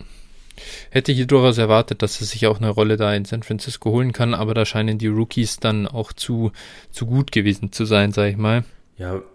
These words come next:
Speaker 1: Mit, mit Trey Sermon sah gut aus soweit, aber teilweise als Runner tatsächlich sogar noch ein bisschen schwächer als, äh, Elijah Mitchell und der hat genau das gezeigt, was wir von ihm erwartet haben.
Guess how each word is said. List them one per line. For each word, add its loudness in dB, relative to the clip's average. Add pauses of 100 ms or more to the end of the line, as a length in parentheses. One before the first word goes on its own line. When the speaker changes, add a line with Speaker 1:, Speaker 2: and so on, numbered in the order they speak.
(380)
Speaker 1:
Mit, 0
mit 0
Trey 2
Sermon 4
sah 4
gut -6
aus 0
soweit, 2 (300)
aber 0
teilweise 4
als 0
Runner 2
tatsächlich -2
sogar 0
noch -2
ein -16
bisschen -4
schwächer -2
als, -4
äh, -4
Elijah 2
Mitchell -2
und -4
der 2
hat -2
genau 0
das -4
gezeigt, -4
was -4
wir -4
von -6
ihm -4
erwartet -2
haben. -2